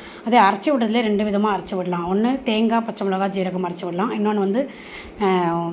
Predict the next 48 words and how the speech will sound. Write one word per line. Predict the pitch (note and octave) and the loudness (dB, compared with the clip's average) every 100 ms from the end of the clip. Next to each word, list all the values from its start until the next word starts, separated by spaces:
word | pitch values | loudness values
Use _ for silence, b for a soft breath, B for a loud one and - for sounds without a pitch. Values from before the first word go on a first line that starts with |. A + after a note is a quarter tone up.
| F3 - - F3 | -8 -16 -12 0
தனியா | A3 B3+ C#4 A#3+ | 4 6 6 4
ஊற | G#3 | 2
வச்சு, | G3+ G3+ C#4+ | 0 -4 -2
தனியா, | A#3 A3 A#3+ | 2 4 2
துவரம் | B3 A3 G#3 G#3 | 2 0 0 -2
பருப்பு, | G3+ B3 | -2 0
மிளகா | G3+ G3 G3+ | 2 2 0
வத்தல் | G3 F#3+ F#3+ | -2 -2 -2
ஊற | F#3 | -2
வச்சு, | F3+ C4 | -2 0
அப்படியே | G#3+ - G3+ | 0 0 0
அதையும் | F#3 F#3+ G3+ | 0 0 0
வந்து | F#3+ | -2
தேங்காவோட | - F#3 F#3 F3+ | -2 0 0 0
கூட | F3+ F3+ | -4 -4
வச்சு | F3+ - | -4 -4
அரைச்சி | F3 - F3 | -6 -4 -6
அப்படியும் | F3+ F3 | -4 -6
வைக்கலாம். | D#3+ D#3 C#3 B B B B B | -4 -6 -8 B B B B B
இன்னொன்று | C4 D4 C#4 | 4 6 4
வந்து | G#3+ | 2
பார்த்திங்கன்னா, | G#3+ G#3+ D4 | -2 -2 2
இந்த | C4 | 2
மாதிரி | A#3 | 2
தேங்காவும் | A3+ A3+ A3+ A#3 A3 | 2 4 4 2 0
பச்சை | F#3+ G3 | -4 -2
மிளகா, | F#3 G#3 | 0 0
ஜீரகம் | A3 F#3+ F3+ F3 | -2 -2 -2 -4
மட்டும் | F3 F#3+ F#3 | -4 -4 -4
வச்சு | F3+ G3+ | -2 -2
அரைச்சி | E3 - | -2 -6
வைக்கலாம். | F3+ F3 F3 E3 | -8 -6 -6 -6
இப்போ | E3 E3+ | -4 -2
அதான் | F3+ G3 | 0 0
வந்து | F3+ F3 | 0 -4
வைக்க | F3+ | -6
போறோம். | F3 G#3 C4+ B B B B - | -4 -4 -6 B B B B -8
வைக்க | F#3+ F#3+ | -4 -2
போறது | F#3+ F#3 F#3 F#3 | 0 0 0 0
இன்றைக்கி | F#3 F#3 | 0 -2
வந்து | F#3+ G3+ | -4 -4
பார்த்திங்கன்னா, | F#3+ F3 F#3+ C#4+ - - | -4 -2 0 -2 -6 -8
தேங்காய், | G#3+ G#3+ G#3 | -4 -2 -4
பச்சை | F#3+ F#3+ | -4 -2
மிளகா, | F#3 G3 | 0 0
ஜீரகம் | F#3+ F3+ E3+ F3 | -2 -4 -6 -8
வச்சு | - | -4
அரைச்சிட்டு | E3+ E3+ - - | -2 -2 -4 -2